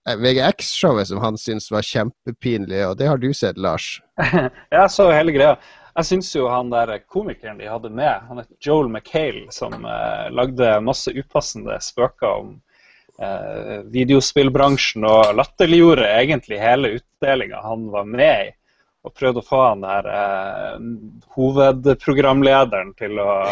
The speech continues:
Speaker 1: <laughs>
Speaker 2: se dårligst mulig ut, for han ble vel surere og surere utover i sendingen.
Speaker 1: Ja, jeg så det.
Speaker 2: <laughs> Og det er mange som har kritisert det, V G X, men jeg synes det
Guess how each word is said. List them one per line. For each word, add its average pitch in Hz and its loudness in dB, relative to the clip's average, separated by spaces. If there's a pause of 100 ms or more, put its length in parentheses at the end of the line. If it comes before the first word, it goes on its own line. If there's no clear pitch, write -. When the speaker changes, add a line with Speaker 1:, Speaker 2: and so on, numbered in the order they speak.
(200)
Speaker 1:
<laughs> - -14
Speaker 2:
se 165 4
dårligst 139 4
mulig 143 4
ut, - -2
for 135 2
han 151 0
ble 156 4
vel 127 -4
surere 131 -2
og - -14
surere 120 -4
utover 113 -4
i - -8
sendingen. 127 2
Speaker 1:
Ja, 160 2
jeg - -8
så 156 2 (100)
det. - -2 (160)
Speaker 2:
<laughs> - -20
Og 143 2
det 160 8
er 147 6
mange 160 0
som 117 -10
har - -16
kritisert - -6
det, 104 -10
V 113 -8
G 113 -8
X, - -20
men 127 -10
jeg 165 -10
synes 175 -14
det 139 -6